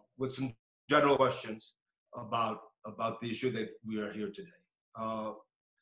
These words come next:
so what was the reason that you decided, uh, you and your family, to publish, uh, the book, The Letters of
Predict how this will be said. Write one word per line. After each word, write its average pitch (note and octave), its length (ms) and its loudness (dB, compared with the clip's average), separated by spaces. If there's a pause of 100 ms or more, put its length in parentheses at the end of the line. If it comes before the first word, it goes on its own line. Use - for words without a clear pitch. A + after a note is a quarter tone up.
(500)
so - 500 4 (1600)
what F3 220 6
was F#3+ 160 10
the D3+ 300 4 (340)
reason D#3+ 360 6
that B2 160 4
you C3 60 -2
decided, C#3 480 8 (140)
uh, A2 280 0 (280)
you C#3+ 220 4
and D3 80 6
your C#3 100 8
family, C3 400 6
to B2 120 -4
publish, C3 520 2
uh, G2 300 -4
the G#2+ 60 -8
book, - 340 -4 (180)
The A2 60 -6
Letters A2+ 380 -2
of G#2+ 140 -4